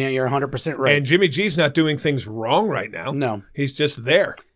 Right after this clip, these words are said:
Speaker 1: Yeah, he could be, you know,
Speaker 2: Put the
Speaker 1: this
Speaker 2: ball in Debo's hands and let him go where, wherever he wants to with it.
Speaker 1: Yeah, he
Speaker 2: You
Speaker 1: could
Speaker 2: know?
Speaker 1: be this generation's Trent Dilfer.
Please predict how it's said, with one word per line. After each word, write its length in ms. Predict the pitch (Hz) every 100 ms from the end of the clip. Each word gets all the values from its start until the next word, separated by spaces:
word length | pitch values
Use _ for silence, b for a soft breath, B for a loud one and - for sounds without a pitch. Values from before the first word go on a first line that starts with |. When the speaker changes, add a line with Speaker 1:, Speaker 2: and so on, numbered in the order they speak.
| -
Speaker 1:
Yeah, 200 | 175 139
he 180 | 180
could 240 | 226 233 185
be, 240 | 190 190
you 160 | 185 185
know, 80 | 156
Speaker 2:
Put 120 | 147
the 40 |
Speaker 1:
this 60 | 160
Speaker 2:
ball 200 | 160 170
in 80 | 160
Debo's 380 | 151 156 156
hands 300 | 156 143 190 165
and 100 | 143
let 140 | 143
him 120 | 147
go 180 | 147 143
where, 320 | 147 147 -
wherever 440 | - 139 139 143 151
he 60 |
wants 160 | 151 143
to 140 | 131
with 100 | 110
it. 100 | 113 _ -
Speaker 1:
Yeah, 120 | 131
he 140 | 127
Speaker 2:
You 60 | 175
Speaker 1:
could 60 | 135
Speaker 2:
know? 80 |
Speaker 1:
be 140 | 185 196
this 200 | 180 -
generation's 760 | 160 170 165 156 143 147 143
Trent 320 | - 170 151 135
Dilfer. 420 | 143 127 120